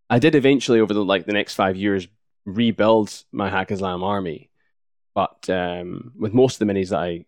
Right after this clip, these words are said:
you know, had lost, but not, not, not entirely. Anyway, jump back, what's it, like, three weeks ago?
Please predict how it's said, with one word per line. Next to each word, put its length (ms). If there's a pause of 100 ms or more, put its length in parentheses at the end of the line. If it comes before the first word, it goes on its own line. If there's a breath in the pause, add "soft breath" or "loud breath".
you 100
know, 180
had 280
lost, 300
but 140
not, 260
not, 340
not 120
entirely. 540 (1120)
Anyway, 480 (100)
jump 200
back, 180
what's 260
it, 180
like, 220 (260)
three 180
weeks 240
ago? 300